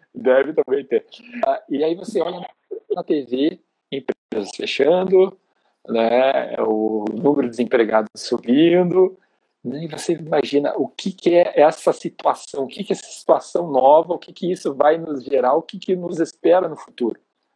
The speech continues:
né? Da mesma forma que nós entramos na pandemia,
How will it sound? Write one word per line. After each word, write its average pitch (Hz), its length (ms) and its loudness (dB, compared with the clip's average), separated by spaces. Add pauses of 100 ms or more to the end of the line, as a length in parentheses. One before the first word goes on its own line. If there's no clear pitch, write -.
(220)
né? 110 280 -8 (320)
Da 156 120 2
mesma 302 360 -2
forma 143 340 0
que - 80 -12
nós 135 200 2
entramos 127 680 -2 (100)
na 117 140 -6
pandemia, 117 720 -2